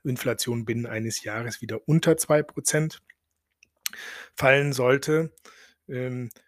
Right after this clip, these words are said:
die Ampel auf Gelb, wie gesagt, hat Isabel Schnabel, ähm, die sagte, dass es voreilig wäre zu behaupten, dass die derzeitige Preisdynamik nächstes Jahr völlig abklingen wird. In Deutschland ist man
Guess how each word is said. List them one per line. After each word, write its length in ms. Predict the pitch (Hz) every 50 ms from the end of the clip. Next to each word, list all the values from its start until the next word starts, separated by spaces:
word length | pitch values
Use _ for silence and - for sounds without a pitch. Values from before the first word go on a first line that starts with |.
| _ _ _ _ _ _
die 80 | - 127
Ampel 200 | 135 143 160 156
auf 200 | 143 135 - -
Gelb, 300 | 143 139 151 180 170 -
wie 80 | 170
gesagt, 340 | 160 160 147 156 151 151 -
hat 160 | 143 127 -
Isabel 440 | - 127 127 131 120 107 120 113 110
Schnabel, 580 | - - - 117 117 131 139 190 202 214 226 - - - - - - - - - - - - 226 196
ähm, 360 | 135 127 131 127 127 127 123 - _
die 480 | - 123 123 131 139 139 139 139 156 151 147
sagte, 720 | - - - 104 117 123 - - 156 147 147 147 151 151 - _ _ _
dass 200 | _ - 123 -
es 100 | 139 -
voreilig 640 | - - 156 170 175 151 135 131 131 123 - - 117
wäre 260 | 120 123 123 120 117
zu 160 | - - -
behaupten, 400 | - 117 98 117 123 120 127 127
dass 160 | 123 120 -
die 160 | - - 120 -
derzeitige 680 | - 123 123 123 - - 127 123 - 131 120 117 110
Preisdynamik 920 | - - - - - 113 131 135 - - 143 131 123 123 123 123 135 -
nächstes 340 | 127 123 117 - - 127 -
Jahr 140 | - 123 120
völlig 340 | - - 120 113 - - -
abklingen 680 | 139 - - _ - - 143 147 160 165 160 156 139
wird. 360 | 151 165 185 196 - - - _ _ _ - - - - - - - - - -
In 140 | - 127 113
Deutschland 500 | - 120 127 127 - - 143 131 139 135
ist 180 | - - - -
man 300 | 127 120 120 120 117